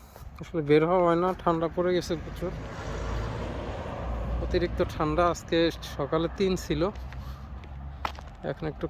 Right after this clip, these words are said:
কম। মুরগি নিতে বের হইছি, আজকে ডিউটিতে নেয় নাই, ওই গাড়ি ছিল না, মানে ছোট গাড়ি নিয়ে আসছে, একজন কম যাইতে হবে, এই জন্য আমি যাইনি।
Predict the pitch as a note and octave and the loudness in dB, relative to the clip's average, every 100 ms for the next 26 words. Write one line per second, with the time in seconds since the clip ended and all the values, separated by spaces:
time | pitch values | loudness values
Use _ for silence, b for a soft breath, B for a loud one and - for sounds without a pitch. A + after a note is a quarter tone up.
0 | - D#3+ D#3+ F3 B B B B - - | 0 0 2 -2 B B B B -18 -18
1 | - B B B B B - D#3 E3 F3 | -20 B B B B B -10 -4 -2 2
2 | F3+ F3+ F#3 D#3+ D3+ D3+ - D3+ C3+ - | 2 4 4 6 6 4 2 2 2 2
3 | D#3 C#3+ C#3+ C#3+ D#3+ D3 D#3 D3+ C#3+ C3+ | 0 2 0 -2 -4 2 4 4 4 0
4 | C3+ D3+ D3 E3 B B B B - - | 0 -2 -2 -6 B B B B -12 -6
5 | B2 A#2+ - - C3+ C3 C3 C3 - C#3 | -4 -4 -6 -6 0 0 2 0 0 -2
6 | C#3 C#3+ - - - - b b b b | -2 -4 -10 -16 -18 -16 b b b b
7 | b b - - C#3 B2+ - C3+ D3+ D3 | b b -20 -12 -6 -4 -2 0 0 0
8 | C#3+ D3 D#3 D3+ - D3+ C3+ B2+ C3 B2+ | -2 -2 -2 -4 -2 0 0 0 -2 0
9 | D3+ D3 C#3+ D3 - B2+ A#2+ B2 B2+ B2+ | 0 0 -2 -2 0 2 2 0 -2 -2
10 | B2 A#2 A#2 A#2+ | -2 -2 -2 -4